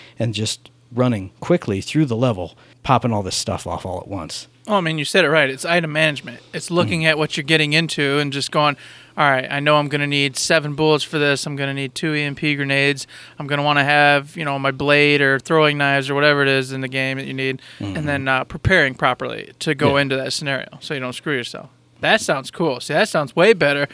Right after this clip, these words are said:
Speaker 2: than actually sneaking around and then having to
Speaker 1: <laughs>
Speaker 2: X, Y quickly.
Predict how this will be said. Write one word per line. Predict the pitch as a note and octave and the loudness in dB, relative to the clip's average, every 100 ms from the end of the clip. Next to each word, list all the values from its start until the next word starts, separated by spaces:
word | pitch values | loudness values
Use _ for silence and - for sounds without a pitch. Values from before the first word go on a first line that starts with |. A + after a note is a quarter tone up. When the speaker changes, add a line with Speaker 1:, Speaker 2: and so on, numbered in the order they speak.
| - - | -12 -8
Speaker 2:
than | E3 | 0
actually | D3+ - D3 | 2 2 -2
sneaking | - F3+ E3 D3 | -2 0 0 2
around | D3 D3+ | 4 4
and | D3+ | 4
then | D3 | 2
having | B2+ E3 E3+ E3 | 0 0 0 -2
to | D3+ F3+ - - | 0 0 0 -8
Speaker 1:
<laughs> | - - - | -8 -4 0
Speaker 2:
X, | B3 - | 0 2
Y | B3+ A3 | 2 2
quickly. | - C4 - D#3 B2+ | 2 -2 0 -4 -4